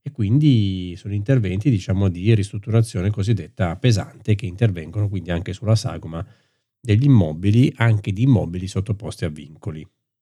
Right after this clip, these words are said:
Quindi in alternativa al permesso di costruire si può usare la super scia per interventi di nuova costruzione o di ristrutturazione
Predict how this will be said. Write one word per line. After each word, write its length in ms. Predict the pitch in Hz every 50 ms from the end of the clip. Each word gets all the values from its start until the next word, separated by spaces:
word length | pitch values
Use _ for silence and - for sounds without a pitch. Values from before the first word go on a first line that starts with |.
| _ _ _ _ _ - 160
Quindi 200 | 156 131 110 107
in 100 | 104 117
alternativa 880 | 117 117 - 143 135 135 139 135 135 170 165 151 135 123 113 110 113
al 200 | - 120 110 101
permesso 460 | - - 113 113 127 120 110 - -
di 80 | 107 107
costruire 480 | 110 - 131 117 - 185 170 180 190 165
si 140 | - -
può 100 | 120 104
usare 320 | 101 98 98 117 110 101 95
la 80 | 95
super 300 | 95 - - 101 - 107
scia 600 | 101 - - - 139 123 107 95 87 80 - - _ _ _ _ _ _ _ - - _ _ _ _ _
per 240 | - 117 113 107 101
interventi 640 | 98 95 95 - 107 104 104 120 117 104 101 107 98
di 160 | 95 104 107
nuova 280 | 127 143 139 127 117
costruzione 680 | 107 - 113 104 - 117 110 101 - - 160 170 190 185
o 80 | 160 117
di 100 | 107 104
ristrutturazione 1120 | 98 98 101 - - 107 - - 107 101 101 - 131 123 117 107 101 95 92 101 _